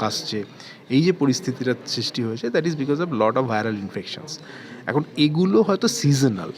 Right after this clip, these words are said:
ঠিক আছে? হয়তো এপ্রিল, মে মাসে আমরা হয়তো এই জিনিসগুলো দেখতে পাবো না, কিন্তু আইএলডি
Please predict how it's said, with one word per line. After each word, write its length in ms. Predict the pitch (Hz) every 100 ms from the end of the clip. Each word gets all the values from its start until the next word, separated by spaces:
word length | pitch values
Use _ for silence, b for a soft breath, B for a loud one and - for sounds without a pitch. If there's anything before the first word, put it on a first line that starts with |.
| -
ঠিক 100 | 92
আছে? 140 | 107 113
হয়তো 220 | 127 127 151 - -
এপ্রিল, 380 | 127 - 139 135
মে 140 | 127
মাসে 260 | 123 123 120
আমরা 180 | 117 117
হয়তো 140 | 113 113
এই 60 |
জিনিসগুলো 340 | 104 110 107 120
দেখতে 260 | 104 - 117
পাবো 300 | 101 98 98
না, 140 | 85 - - -
কিন্তু 220 | 120 131 127 -
আইএলডি 480 | 107 131 180 208